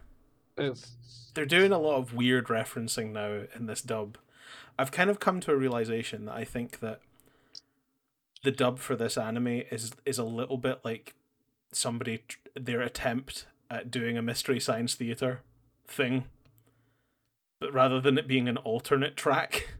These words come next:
Speaker 2: <laughs> it's the track.
Speaker 1: Possibly, yeah.
Speaker 2: It's, <laughs> yeah, it's just,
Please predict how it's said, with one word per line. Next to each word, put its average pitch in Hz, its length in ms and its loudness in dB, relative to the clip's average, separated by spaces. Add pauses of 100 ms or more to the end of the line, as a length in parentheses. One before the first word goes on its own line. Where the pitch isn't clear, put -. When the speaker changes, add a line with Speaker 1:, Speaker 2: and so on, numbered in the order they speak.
(180)
Speaker 2:
<laughs> - 260 -20
it's - 240 -4
the 113 160 -4
track. - 520 -4 (1700)
Speaker 1:
Possibly, 113 480 4
yeah. 110 160 6
Speaker 2:
It's, 92 300 2 (440)
<laughs> - 460 -20
yeah, 185 180 0
it's 180 260 2
just, - 380 0